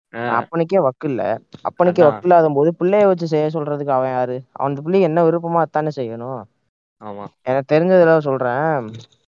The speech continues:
Speaker 2: ஒரு பையனுக்கு
Speaker 1: சொல்லுங்க.
Speaker 2: லிட்ரஸினா ரொம்ப ஆர்வம். லிட்ரஸினா
Speaker 1: ஓகே.
Speaker 2: என்ன சொல்றது? ஸ்டோரி, ஸ்கிரீன் பிளே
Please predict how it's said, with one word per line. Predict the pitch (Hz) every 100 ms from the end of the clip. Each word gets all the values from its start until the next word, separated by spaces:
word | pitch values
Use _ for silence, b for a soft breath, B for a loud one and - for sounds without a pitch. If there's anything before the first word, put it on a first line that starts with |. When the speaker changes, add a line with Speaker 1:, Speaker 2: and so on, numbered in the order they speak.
| _ _ _ -
Speaker 2:
ஒரு | 135 -
பையனுக்கு | 156 185 165 147
Speaker 1:
சொல்லுங்க. | 147
Speaker 2:
லிட்ரஸினா | 151 151 170 151 147 160
ரொம்ப | 147 139 143 127 110
ஆர்வம். | 110 131 123 - 165 _ _ _
லிட்ரஸினா | 147 143 180 170 160
Speaker 1:
ஓகே. | 165
Speaker 2:
என்ன | 151
சொல்றது? | 151 127 120 110
ஸ்டோரி, | - 143 147 147
ஸ்கிரீன் | - 139 139 127
பிளே | 127